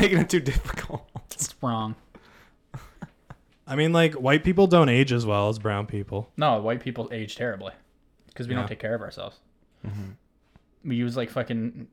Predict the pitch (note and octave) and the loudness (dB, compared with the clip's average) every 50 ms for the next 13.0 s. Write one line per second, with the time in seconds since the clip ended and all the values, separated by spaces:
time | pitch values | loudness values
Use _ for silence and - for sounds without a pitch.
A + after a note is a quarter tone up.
0 | - - - - B2+ A#2+ A#2+ A#2+ - - - _ _ _ _ _ _ _ _ _ | -20 -14 -8 -6 -4 -4 -4 -6 -8 -16 -20 _ _ _ _ _ _ _ _ _
1 | _ _ - - C3+ A#2+ A#2 B2 A#2+ A#2 A2+ A2+ - - B2 A2+ A2 A2 A#2 A2+ | _ _ -10 -6 -6 -6 -2 -2 -2 -2 -2 -4 -8 -6 -6 -4 -4 -4 -4 -4
2 | A#2 G#2+ G2+ G2+ - - A#2+ A#2 A2+ A#2 A#2 A2+ A2+ A2+ A2+ A2 A#2+ - - - | -6 -6 -8 -8 -10 -6 -4 -4 -2 -2 -2 -2 -2 -2 -4 -2 -4 -6 -6 -4
3 | A2+ A2 A2 A2 G#2+ - - G#2 G2+ G#2 G#2 G#2 G2+ G#2 G#2 G#2+ G#2+ G#2+ - G#2 | -4 -2 -2 -4 -6 -6 -8 -12 -12 -10 -12 -10 -10 -10 -10 -10 -10 -10 -12 -12
4 | G2+ A2+ - _ _ _ _ _ _ _ _ _ - G#2+ G#2 G2 - - - A#2 | -14 -14 -16 _ _ _ _ _ _ _ _ _ -10 -8 -8 -8 -8 -6 -4 -2
5 | A#2 A2+ A2 G#2 G#2 G#2 G#2 G#2 G#2+ - - A#2 G#2 G2+ - - _ _ _ _ | -2 -2 -2 -4 -6 -6 -6 -6 -8 -8 -8 -10 -10 -12 -12 -16 _ _ _ _
6 | _ _ _ _ _ _ _ _ _ _ _ - - C3 C#3+ C#3+ C3+ C3 C3 C3 | _ _ _ _ _ _ _ _ _ _ _ -12 -6 -2 -2 0 2 2 2 2
7 | C#3+ C#3+ - - D3+ - E3+ D#3 C#3+ C#3 B2 A2 A2 A2 G#2+ - A2+ A2 A2 A2 | 2 0 0 -2 -2 0 2 2 4 2 2 0 -6 -8 -8 -8 -10 -10 -10 -12
8 | - - _ _ _ _ - C#3 C#3 D3+ E3 F#3+ G3 F#3+ - A3 G#3 F3+ G3 G3 | -14 -18 _ _ _ _ 0 4 4 4 6 4 4 4 4 2 2 4 4 4
9 | F#3+ F#3 F#3 F3+ F#3 E3 D3 C#3 C3 C3 C3 C3+ C3+ C3+ D#3+ F#3 E3 C3+ C3+ C3+ | 6 6 4 2 0 0 0 0 0 -2 0 2 4 6 6 8 8 8 8 8
10 | C#3 C#3+ D3 D3 C#3+ - - - C3 B2+ A#2+ A#2+ A#2+ A#2+ A#2+ B2+ C3+ C3+ C3+ C3 | 10 10 10 8 8 6 0 -2 0 0 0 -2 -4 -6 0 4 4 4 6 4
11 | C3 C3 B2+ B2 - - - - B2+ B2 A#2+ A#2 A2 - A#2 A2+ A2 A2 G#2+ - | 4 4 4 2 0 -4 -14 -6 -2 -2 -2 -2 0 0 0 2 2 2 -2 -4
12 | - - _ - A#2+ A2 G#2 G2+ A2 A#2+ - - - A2 A2 A2+ A#2+ B2 C3 C#3+ | -10 -20 _ -10 -8 -8 -8 -8 -10 -16 -18 -12 -8 -6 -4 -2 -2 -4 -4 -6